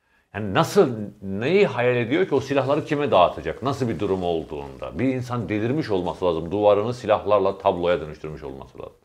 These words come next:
Öğleden sonra gördüm, Adalet Bakanı açıklama yapmış. Soruşturma açıldı diye.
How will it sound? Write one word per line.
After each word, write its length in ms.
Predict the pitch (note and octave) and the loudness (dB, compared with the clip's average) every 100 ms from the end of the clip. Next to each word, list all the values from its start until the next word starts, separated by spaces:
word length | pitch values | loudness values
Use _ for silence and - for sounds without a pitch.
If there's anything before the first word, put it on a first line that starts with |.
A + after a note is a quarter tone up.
| _ _ _ _ _ _ _ _ _ _ _ | _ _ _ _ _ _ _ _ _ _ _
Öğleden 340 | A#2 C3+ D3 D3 | -2 0 0 0
sonra 220 | G2+ F#2+ | -2 0
gördüm, 340 | A2+ A#2 D#3 | 2 0 0
Adalet 280 | C3+ C3 B2+ | 2 0 2
Bakanı 220 | G#2 C3 | -2 -2
açıklama 360 | D3+ - A#2 G#2+ | -4 -4 -2 0
yapmış. 300 | D2+ - - | -2 -4 -6
Soruşturma 500 | - G2 - G2 F2+ | -2 -2 -2 -2 -2
açıldı 380 | - D2+ C#2 A#1+ | -2 -10 -12 -12
diye. 260 | B1 B1 | -12 -12